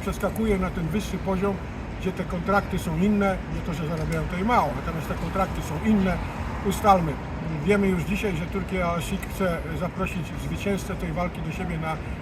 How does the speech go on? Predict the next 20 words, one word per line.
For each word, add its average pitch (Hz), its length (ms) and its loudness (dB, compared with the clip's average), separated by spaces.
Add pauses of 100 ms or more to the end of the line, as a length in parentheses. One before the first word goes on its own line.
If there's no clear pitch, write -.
(100)
galę 175 200 0
dwudziestego 165 400 -4 (100)
drugiego 156 440 -2 (160)
lutego 175 440 0
i 165 120 -2
oficjalnie 190 560 0
ogłosić, 165 440 -2 (440)
że 151 240 -2 (500)
będziesz 185 420 2 (260)
walczył, 190 340 4 (1000)
będziesz 180 300 2
walczył 190 300 4
ze 175 120 -2
zwycięzcą 175 500 -2 (360)
pojedynku 165 500 -2 (220)
Beterbiev 165 600 -2 (100)
kontra 160 300 -4
Bivol, 147 260 2 (160)
tego 160 240 -2
rewanżu. 175 380 0